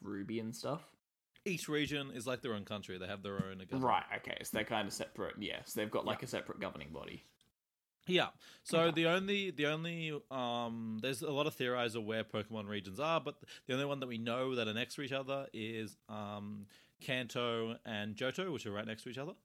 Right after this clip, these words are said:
Speaker 1: Mm-hmm.
Speaker 2: Um,
Speaker 1: Which
Speaker 2: they have, like,
Speaker 1: games are they?
Speaker 2: uh, the first and second game.
Speaker 1: Okay, cool, cool.
Speaker 2: Game one and two are right next to each other. So
Speaker 1: Wait, so is that Red and then Ruby?
Speaker 2: No, that's Red and then Golden,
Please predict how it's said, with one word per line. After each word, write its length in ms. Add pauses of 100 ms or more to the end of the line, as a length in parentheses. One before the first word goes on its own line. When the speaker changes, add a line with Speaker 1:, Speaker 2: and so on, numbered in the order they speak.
(180)
Speaker 1:
Mm-hmm. 540
Speaker 2:
Um, 260
Speaker 1:
Which 120
Speaker 2:
they 60
have, 80
like, 100
Speaker 1:
games 180
are 60
they? 220 (460)
Speaker 2:
uh, 200
the 80
first 200
and 80
second 260
game. 220 (400)
Speaker 1:
Okay, 240
cool, 160 (100)
cool. 220
Speaker 2:
Game 260
one 140
and 140
two 400
are 180
right 220
next 160
to 80
each 100
other. 220 (840)
So 340
Speaker 1:
Wait, 160
so 140
is 100
that 200
Red 540
and 200
then 180
Ruby? 480 (760)
Speaker 2:
No, 280
that's 240
Red 560
and 100
then 220
Golden, 400